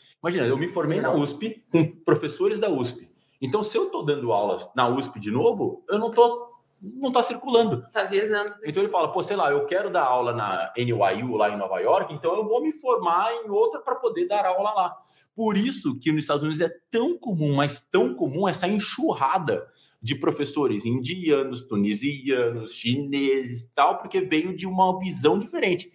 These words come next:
Speaker 1: As universidades querem e têm, e têm esse tipo de cultura. Eu achei genial isso.
Speaker 2: Genial isso.
Speaker 1: Genial,
Speaker 2: Eu
Speaker 1: adorei,
Speaker 2: tô
Speaker 1: sabe?
Speaker 2: apaixonada aqui, faz todo sentido. Por quê? Porque você não fica carregando aquela sementinha eterna de, de família, né? Porque vira uma família.
Speaker 1: É.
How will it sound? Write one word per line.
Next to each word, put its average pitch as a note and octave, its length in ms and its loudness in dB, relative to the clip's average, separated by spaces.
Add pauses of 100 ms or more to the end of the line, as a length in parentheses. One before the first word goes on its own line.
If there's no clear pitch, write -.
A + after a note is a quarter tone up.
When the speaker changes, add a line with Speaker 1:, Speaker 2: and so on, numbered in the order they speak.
(260)
Speaker 1:
As A#2+ 120 0
universidades D3+ 680 0 (120)
querem F3+ 400 0
e - 80 -6
têm, G3 260 0 (140)
e E3 120 -8
têm F3 280 0
esse F#3+ 140 -4
tipo F#3 220 -2
de F3+ 100 0
cultura. - 460 0 (300)
Eu E3 60 2
achei A#3 180 -2
genial B2 480 2
isso. D#3+ 200 -4
Speaker 2:
Genial D#3+ 300 -6
isso. - 380 -14
Speaker 1:
Genial, D#3+ 400 0
Speaker 2:
Eu D#3+ 60 2
Speaker 1:
adorei, F#3+ 340 2
Speaker 2:
tô - 80 -2
Speaker 1:
sabe? C3+ 240 0
Speaker 2:
apaixonada E4+ 380 -2
aqui, G#3+ 200 -6
faz F3+ 200 -2
todo G#3 200 2
sentido. F#3 520 -2
Por A#3+ 160 0
quê? C4 340 0 (240)
Porque A3+ 200 0
você A3+ 140 2
não A#3 140 -2
fica A#3 220 -8
carregando A#3 380 0
aquela A#3 240 0
sementinha A#3+ 540 0
eterna B3 760 -2
de, B3+ 240 0
de A#3 100 -6
família, D#4+ 500 0
né? B3 180 -6
Porque F#3+ 220 -2
vira A3 200 0
uma F4+ 140 6
família. A#3 300 0
Speaker 1:
É. D#4+ 240 0